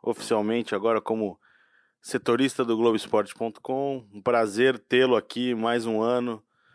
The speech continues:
é, falando, informando sobre o Palmeiras. É, fica aqui nosso abraço pro pessoal que acompanhou. É, daqui a pouco o Za-, o Zapata vai partir, só lembrando que todos os jogos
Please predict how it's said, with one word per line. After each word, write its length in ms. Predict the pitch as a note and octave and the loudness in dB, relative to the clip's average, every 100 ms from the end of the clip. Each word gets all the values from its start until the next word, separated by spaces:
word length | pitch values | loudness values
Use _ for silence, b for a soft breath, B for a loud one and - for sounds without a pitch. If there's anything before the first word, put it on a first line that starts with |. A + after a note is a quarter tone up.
| _ _ - | _ _ -14
é, 260 | G2+ F#2+ F2+ | -10 -10 -12
falando, 720 | - G#2 G2+ G#2+ A#2 A2+ A2 | -4 0 2 2 0 -2 -4
informando 800 | A2 G#2 A2+ G#2+ G#2 A2 A2+ G#2 | -6 -4 0 0 0 -2 -4 -6
sobre 380 | G2+ - G#2 A#2 | -8 -2 -2 -2
o 60 | A#2+ | -2
Palmeiras. 760 | D3 C3+ A#2+ B2+ C3+ - - _ _ _ _ _ | -2 0 0 0 -2 -6 -18 _ _ _ _ _
É, 140 | - G2+ | -8 -8
fica 180 | - B2+ | -6 -6
aqui 140 | - | -2
nosso 260 | C#3+ C3 C#3+ | -2 0 0
abraço 420 | B2+ C3+ C3+ - | 2 2 2 -2
pro 100 | B2+ | -6
pessoal 340 | C3+ A#2+ B2+ | -4 -2 -2
que 100 | - | -2
acompanhou. 760 | A#2+ B2 A#2 C3 B2+ C3+ D#3+ - _ _ _ _ - | -4 -6 -4 -2 0 0 -2 -4 _ _ _ _ -12
É, 160 | G2 G2+ | -6 -4
daqui 200 | G#2+ G#2+ | -4 -4
a 40 | |
pouco 240 | - A#2+ | -4 -2
o 140 | B2 A2+ | -2 0
Za-, 160 | A2+ | 2
o 120 | A2+ G#2+ | 2 2
Zapata 420 | G#2+ - A2 A2 | 0 0 -2 -2
vai 140 | A2 | -2
partir, 540 | - A2 - - D3+ C#3 | -2 -2 -4 -2 0 0
só 160 | C#3 | 0
lembrando 440 | C3 B2 A#2+ A#2+ A#2+ | 0 2 2 0 -2
que 300 | - A#2 G#2+ - | -6 -10 -10 -2
todos 280 | C#3 C#3+ B2+ | -2 0 -4
os 120 | A#2 | -2
jogos 540 | A#2 A2 G#2+ G#2 - | 0 0 -2 -12 -16